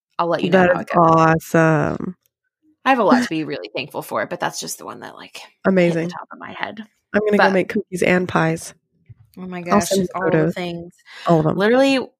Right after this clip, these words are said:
Speaker 1: I had to buy twelve sticks of butter for all of our recipes. I will tell you, we're making lots of things, so it's not that bad.
Speaker 2: Nice. Oh my God, I hope I have enough butter.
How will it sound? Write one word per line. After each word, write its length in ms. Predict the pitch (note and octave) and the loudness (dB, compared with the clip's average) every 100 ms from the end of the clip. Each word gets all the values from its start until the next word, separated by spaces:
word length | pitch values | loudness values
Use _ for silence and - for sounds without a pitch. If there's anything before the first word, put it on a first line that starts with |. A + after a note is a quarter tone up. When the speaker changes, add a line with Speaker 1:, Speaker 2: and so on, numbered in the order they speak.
| - | -6
Speaker 1:
I 40 | |
had 180 | G#3 B3 | -2 0
to 40 | C4+ | 2
buy 160 | - | 0
twelve 340 | F3+ - F3 F3+ | 0 0 0 0
sticks 280 | - G3+ F#3 | -6 -6 -8
of 140 | E3 | -4
butter 300 | D#3+ D#3+ G#3 | -2 -2 -4
for 160 | - F#3 | -4 -2
all 140 | F3 | 0
of 60 | F3 | 0
our 120 | E3+ | -2
recipes. 640 | E3 F3 - G#3 G#3+ - - _ _ _ _ - | -2 -6 -6 -4 -4 -10 -20 _ _ _ _ -2
I 100 | G#3 | 0
will 160 | G3 | 0
tell 200 | G#3 F#3+ | 0 0
you, 180 | F#3 G3 | 0 -2
we're 200 | F#3 F#3 | -6 -4
making 300 | F#3 F3+ E3 | -4 -4 -4
lots 260 | D3+ B2+ - | 0 0 -2
of 100 | D#3 | -10
things, 320 | D#3+ E3 E3+ - | -10 -10 -12 -10
so 200 | - E3 | -6 -4
it's 220 | - - | -6 -10
not 140 | - - | -12 -12
that 180 | G3 | -8
bad. 220 | A3 A3 G#3+ | 0 2 2
Speaker 2:
Nice. 960 | G#3+ - - - - - - - - - | 0 -4 -8 -14 -14 -12 -10 -10 -12 -4
Oh 80 | A3 | 0
my 120 | A3+ A3 | 0 0
God, 180 | G#3+ G#3+ | 2 2
I 60 | |
hope 220 | A3 A#3 B3 | 0 0 0
I 40 | |
have 180 | C4 A#3 | -2 -2
enough 240 | A#3 A#3 | -2 -2
butter. 680 | C4 C#4 F#4+ G4 F#4+ C#4+ | 0 4 4 4 4 0